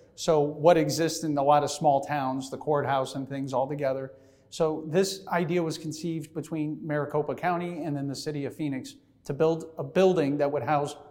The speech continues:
both the Maricopa County Courthouse and the city of Phoenix City Hall. Construction, uh, lasted from nineteen twenty-eight with occupancy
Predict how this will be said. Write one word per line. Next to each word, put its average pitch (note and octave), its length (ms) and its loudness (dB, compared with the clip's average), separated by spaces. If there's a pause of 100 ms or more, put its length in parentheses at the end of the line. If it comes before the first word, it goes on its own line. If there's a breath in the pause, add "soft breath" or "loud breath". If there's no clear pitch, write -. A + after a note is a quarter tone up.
(140)
both D3+ 140 2
the D3+ 80 -8
Maricopa C#3+ 460 -2
County C3 300 -6
Courthouse D#3+ 720 -2
and C3 400 -6 (120)
the D3 80 -8
city D3 300 -8
of B2 100 -12
Phoenix B2+ 400 -12 (240)
City C3+ 320 -4
Hall. B2 420 -2 (260 loud breath)
Construction, D#3 840 0
uh, C#3 440 0
lasted D3 440 0
from C#3 160 -4
nineteen C#3 340 -4
twenty-eight C#3+ 600 -4
with D3 260 -8
occupancy D3+ 800 -2